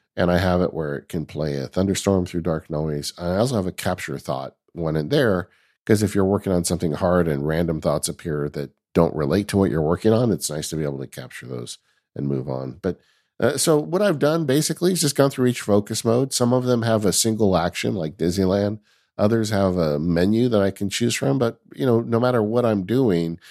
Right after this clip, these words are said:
if I hold down the action button, I get generally a list of the stuff that I need to see. And I've been refining it over time,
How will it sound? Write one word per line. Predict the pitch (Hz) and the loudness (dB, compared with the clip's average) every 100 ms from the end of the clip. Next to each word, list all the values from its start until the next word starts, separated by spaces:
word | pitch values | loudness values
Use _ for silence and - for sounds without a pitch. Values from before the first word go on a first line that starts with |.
| - - | -20 -8
if | 101 | -2
I | |
hold | 101 107 | 2 2
down | 101 | 2
the | 101 | 2
action | 92 101 - 98 | 2 0 0 2
button, | 85 73 90 90 | 2 2 0 2
I | |
get | 92 113 127 - | 2 0 -6 -2
generally | 110 113 110 117 | 0 2 2 2
a | 98 | 2
list | 107 - | 0 0
of | 95 | -2
the | 95 | 0
stuff | - 104 101 | 2 2 2
that | 101 | 0
I | 85 | 2
need | 95 98 | 2 2
to | 90 | 0
see. | - 139 - - - | -2 -2 -4 -8 -10
And | 87 85 82 _ - - - | -6 -6 -6 _ -20 -20 -8
I've | - 110 | 0 2
been | 120 110 | 2 2
refining | 101 101 - 92 101 110 117 | 2 0 0 2 4 2 2
it | 117 | 2
over | 117 113 | 2 0
time, | 110 85 78 92 120 | -4 -4 -2 -4 -6